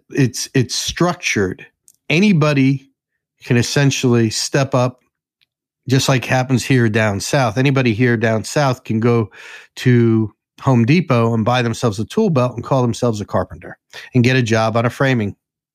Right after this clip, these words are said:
crew. There's no, uh, prescribed instruction on it, certainly no testing on it,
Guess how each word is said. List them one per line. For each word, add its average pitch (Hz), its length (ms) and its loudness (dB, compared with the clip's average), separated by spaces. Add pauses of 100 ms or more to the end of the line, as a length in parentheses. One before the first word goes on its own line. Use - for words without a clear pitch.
(360)
crew. 92 240 -6 (880)
There's 143 260 2
no, 156 480 2 (540)
uh, 117 320 2
prescribed 127 880 -2 (240)
instruction 131 960 0 (240)
on 120 240 0
it, 123 180 -2
certainly 131 380 0
no 113 180 0
testing 147 600 -2
on 123 220 2
it, 120 180 -4